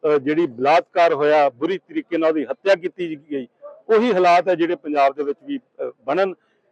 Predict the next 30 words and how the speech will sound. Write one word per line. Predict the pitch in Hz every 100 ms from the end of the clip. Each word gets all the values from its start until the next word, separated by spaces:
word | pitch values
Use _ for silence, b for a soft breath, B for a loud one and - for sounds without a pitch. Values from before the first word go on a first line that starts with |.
| _
ਇਹਨਾਂ | 175 220 226
ਗੱਲਾਂ | 185 180 185
ਨੂੰ | 180
ਕੰਟਰੋਲ | 170 151 156 160
ਕਰਨ | 160 156 147
ਦੇ |
ਲਈ | 143 175 151
ਅੱਜ | 139
ਅਸੀਂ | 143 156 143 _ _ -
ਪ੍ਰਸ਼ਾਸਨ | 135 135 135 165
ਦਾ | 170
ਵੀ | 185 196
ਸਹਿਯੋਗ | 185 180 185
ਦੇਣ | 185 190
ਦੇ, | 190 196 160
ਦੇਣ | 175
ਦੇ | 175
ਲਈ | 185 185
ਆਏ | 180
ਆ | 202 226 196 _ _ -
ਔਰ | 202
ਖਾਸ | - 180 302
ਕਰਕੇ | - 202 185
ਪੁਲਿਸ | 208 190 185 190 -
ਨੂੰ | 127 - _ _ _ _
ਮੈਂ | 156 190
ਇਹ | 220 226 220 - _ _ _ -
ਅਪੀਲ | 175 - 226 240
ਕਰਨਾ | 208 185 190
ਚਾਹੁੰਦਾ | 151 143 156